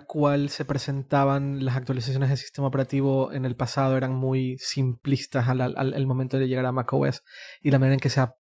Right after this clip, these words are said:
se ha mostrado todo lo que, lo que hay ahora, eh, creo que tiene un mensaje detrás bastante fuerte de cara a los desarrolladores. Esto de aquí no va a desaparecer, nosotros amamos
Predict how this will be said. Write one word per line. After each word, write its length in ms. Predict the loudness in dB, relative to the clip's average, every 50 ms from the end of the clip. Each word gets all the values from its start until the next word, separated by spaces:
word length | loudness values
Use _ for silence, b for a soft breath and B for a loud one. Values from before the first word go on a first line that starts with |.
| _ _ -16
se 160 | -6 -2 0
ha 60 | 0
mostrado 680 | 2 0 -2 -2 -8 -6 0 2 4 4 4 2 0 -2
todo 180 | 0 0 0 2
lo 140 | 0 -2
que, 240 | -4 -4 -6 -4 -2 -2
lo 200 | -2 -2 -2 -2
que 100 | -2 0
hay 80 | 0 2
ahora, 400 | 2 2 2 4 2 2 0 B B B B B B B B B _
eh, 280 | 2 4 4 4 2 0
creo 240 | 2 6 6 6 6
que 260 | 6 2 2 2 0 _ _ _ _ _ _ _ _ _ _ _ _ _ _
tiene 200 | 2 2 4 4
un 100 | 4 4
mensaje 380 | 2 2 2 2 0 0 2 0
detrás 520 | 0 0 -2 -2 0 0 -2 -4 -6 -10 -10 -2
bastante 440 | -2 -2 -2 0 0 0 2 2 0
fuerte 320 | 0 0 -2 -2 0 0
de 120 | -2 -2 0
cara 160 | 0 -2 0
a 20 |
los 100 | 2 0
desarrolladores. 420 | 0 0 0 -2 0 -2 -2 -2 -2
Esto 200 | -4 -4 -4 -4
de 60 | -4
aquí 140 | -2 -2 -2
no 280 | -2 0 0 0 0 0
va 60 | 0
a 20 | 0
desaparecer, 520 | -2 -4 -4 -4 -4 -6 -2 -2 -2 0
nosotros 340 | 0 0 -2 -2 -2 -2 -2
amamos 560 | 0 0 2 2 4 4 4 2 2 0 -4